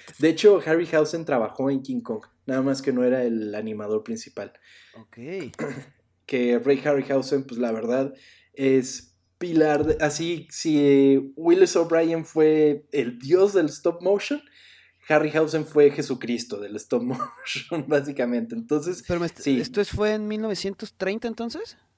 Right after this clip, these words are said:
Speaker 1: Simón.
Speaker 2: Ok.
Speaker 1: Sí.
Speaker 2: Ok, ok, ok.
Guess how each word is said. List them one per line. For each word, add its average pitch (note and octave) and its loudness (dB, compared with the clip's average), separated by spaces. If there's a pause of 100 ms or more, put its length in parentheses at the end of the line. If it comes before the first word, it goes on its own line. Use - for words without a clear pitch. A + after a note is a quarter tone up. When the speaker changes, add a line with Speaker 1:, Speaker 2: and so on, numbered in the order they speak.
(220)
Speaker 1:
Simón. B2 -8 (280)
Speaker 2:
Ok. C3+ -8 (880)
Speaker 1:
Sí. - -14 (320)
Speaker 2:
Ok, - -20 (180)
ok, A#2+ -20
ok. A#2 -20